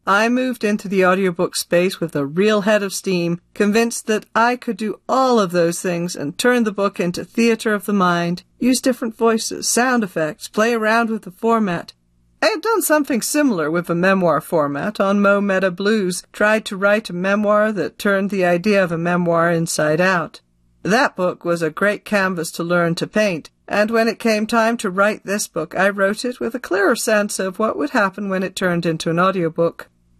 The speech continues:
Scott Sherritt. Our first project, the Grammy-nominated Creative Quest, was a truly innovative adventure,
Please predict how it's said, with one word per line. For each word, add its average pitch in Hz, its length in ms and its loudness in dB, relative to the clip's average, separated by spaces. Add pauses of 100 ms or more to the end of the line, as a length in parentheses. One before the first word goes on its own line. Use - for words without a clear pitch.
(100)
Scott - 320 -2
Sherritt. 170 540 0 (480)
Our 220 140 4
first 339 320 -4
project, 175 640 -2
the 175 260 4
Grammy-nominated 185 1080 0
Creative 185 500 -2
Quest, 190 400 0
was 170 140 -4
a 160 100 -4
truly 226 600 0
innovative 190 720 0
adventure, 175 640 -2